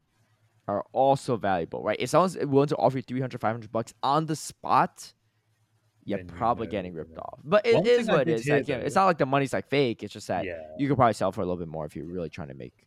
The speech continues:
Speaker 1: some cash off of it.
Speaker 2: So I don't, I don't know much about the T C G, but one thing I did hear is apparently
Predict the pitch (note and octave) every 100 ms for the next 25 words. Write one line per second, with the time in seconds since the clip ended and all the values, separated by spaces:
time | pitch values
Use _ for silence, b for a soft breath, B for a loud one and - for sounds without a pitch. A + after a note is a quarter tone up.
0 | _ - - - - - G2+ _ - -
1 | _ _ _ _ - A#2 D3+ A3+ E3 E3+
2 | F#3 C#3+ D#3+ C3+ A#2+ - G#2 G#2 F#2+ F#2+
3 | F#2 F#2 F2+ F2 A2+ G2+ G2+ F#2 B2 E3
4 | G2 B2+ D3+ D3+ A2 G#2 F#2+ G#2 F#2+ F2+
5 | F2 - - G#2+ G#2 G2+ F#2 F2 F2